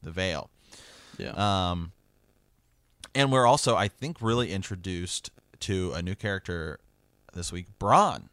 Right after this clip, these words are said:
Speaker 2: Yep,
Speaker 1: This is,
Speaker 2: as we
Speaker 1: this
Speaker 2: mentioned,
Speaker 1: is
Speaker 2: yep.
Speaker 1: kind of the first Bronn, the first Bronn chapter.
Speaker 2: Yeah.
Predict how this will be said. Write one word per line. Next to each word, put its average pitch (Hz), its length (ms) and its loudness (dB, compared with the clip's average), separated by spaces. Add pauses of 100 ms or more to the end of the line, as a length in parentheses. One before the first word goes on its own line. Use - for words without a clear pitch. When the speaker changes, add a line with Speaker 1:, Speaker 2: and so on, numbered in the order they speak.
(420)
Speaker 2:
Yep, 104 220 2
Speaker 1:
This 127 120 2
is, 101 80 -6
Speaker 2:
as 104 160 0
we 107 60 -2
Speaker 1:
this 107 80 0
Speaker 2:
mentioned, 117 240 -2
Speaker 1:
is 101 60 -4
Speaker 2:
yep. 101 60 -6
Speaker 1:
kind 107 120 4
of 101 60 -2
the 107 80 0
first 113 320 -4
Bronn, 131 540 2
the 104 140 -4
first 113 280 -6
Bronn 120 320 -2
chapter. - 540 -10 (460)
Speaker 2:
Yeah. 135 200 -10